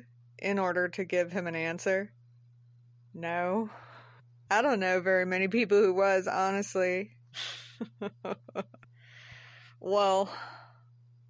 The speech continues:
what about you? Do you know anybody? I think maybe the original Jimmy Keene might have been, but I don't know. I think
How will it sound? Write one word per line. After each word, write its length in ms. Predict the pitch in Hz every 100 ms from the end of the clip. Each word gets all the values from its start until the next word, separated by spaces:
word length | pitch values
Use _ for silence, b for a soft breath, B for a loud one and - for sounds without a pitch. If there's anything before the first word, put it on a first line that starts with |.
| _ _ - -
what 120 | 208
about 380 | 208 202 185 190
you? 340 | 214 202 214 233 - -
Do 100 | 202
you 60 | 196
know 200 | 190 196
anybody? 680 | 196 196 208 214 233 233 _ _ _ _ - _ - _ - - - - _ - - - - - - - - -
I 100 | 226
think 260 | 226 359 349
maybe 600 | 254 254 226 214 202 185 - - - - - _
the 200 | 202 240
original 520 | 214 196 202 208 196 185
Jimmy 380 | - 196 180
Keene 500 | 160 - 185 170 165 -
might 260 | 175 175 165
have 120 | 165
been, 240 | 175 165 -
but 160 | 247 240
I 120 | 277
don't 200 | 349 359
know. 480 | 370 392 262 170 170 - _ _ _ - _ 233
I 100 | 254
think 360 | 339 320 311